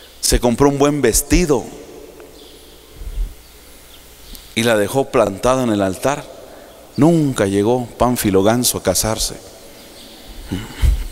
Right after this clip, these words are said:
¿Qué sentiría esa mujer? ¿Alegre? Yo creo que siente feo. ¿Qué sentirá el Señor cuando le prometemos algo y no cumplimos?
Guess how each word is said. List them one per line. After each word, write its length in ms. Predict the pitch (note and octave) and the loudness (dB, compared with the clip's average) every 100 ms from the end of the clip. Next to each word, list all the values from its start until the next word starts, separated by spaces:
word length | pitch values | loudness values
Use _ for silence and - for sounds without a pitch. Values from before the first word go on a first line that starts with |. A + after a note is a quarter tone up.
| - - - - - - - - - | -14 -20 -18 -14 -12 -12 -16 -18 -4
¿Qué 120 | - | 0
sentiría 480 | D#3+ F3+ - C3 C#3+ | 2 0 0 2 2
esa 180 | D3 C#3+ | 0 -2
mujer? 480 | B2+ G#2+ A2 F2 - | -2 0 0 0 -4
¿Alegre? 480 | A#2 B2+ F#3+ C#4+ D4+ - - - - - - - - - - - - - - - - | -2 0 0 -2 -4 -10 -20 -20 -20 -20 -20 -20 -20 -20 -20 -20 -20 -20 -20 -12 -2
Yo 80 | A#2+ | 2
creo 160 | F3+ | 2
que 120 | G#3 | 2
siente 280 | C#3+ D3 B2 | 0 2 2
feo. 380 | - F#3 C4 - - - - - - - - - - - - | 2 2 0 -4 -8 -16 -20 -20 -20 -20 -20 -20 -20 -12 0
¿Qué 140 | G#3+ | 2
sentirá 360 | C4 A3 F#3+ F#3 | 2 2 2 4
el 80 | |
Señor 340 | F#3 F#3 F3 F3+ | 2 0 -2 0
cuando 240 | F#3 F3 | 0 2
le 480 | C#3+ C3 A#2+ A2+ G#2+ | 4 4 4 2 2
prometemos 760 | - C3 B2+ - D#3+ E3 C#3+ | 2 2 2 2 0 2 2
algo 260 | D#3 D#3 D#3 | 2 2 0
y 40 | |
no 100 | D3 | 0
cumplimos? 800 | D3+ D3+ C3+ F#3 C4 F#3 D#3+ - | -2 -4 0 0 2 0 -6 -14